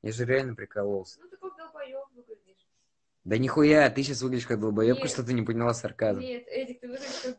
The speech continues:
Speaker 2: быдло, которое говорит, «Вот, типа, нахуй все это, нахуй всех, нахуй всех,
Speaker 1: Друзья,
Speaker 2: нахуй,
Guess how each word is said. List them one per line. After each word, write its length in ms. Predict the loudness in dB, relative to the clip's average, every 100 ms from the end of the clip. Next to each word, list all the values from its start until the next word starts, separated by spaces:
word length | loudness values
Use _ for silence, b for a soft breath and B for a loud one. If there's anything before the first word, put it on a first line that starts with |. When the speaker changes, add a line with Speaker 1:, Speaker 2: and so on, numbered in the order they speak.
| _
Speaker 2:
быдло, 460 | -8 -6 -8 -8 -12
которое 420 | -12 -14 -12 -14
говорит, 380 | -16 -14 -14 -16 -12
«Вот, 300 | -8 -8 -12
типа, 240 | _ -20
нахуй 420 | -18 -18 -20 -20 -20
все 280 | -14 -10 -8
это, 280 | -8 -10 -18
нахуй 360 | -14 -12 -12 -16
всех, 300 | -14 -12 -12 _
нахуй 340 | -10 -10 -12
всех, 260 | _ -20 -20 -8
Speaker 1:
Друзья, 340 | -4 0 2
Speaker 2:
нахуй, 100 | 4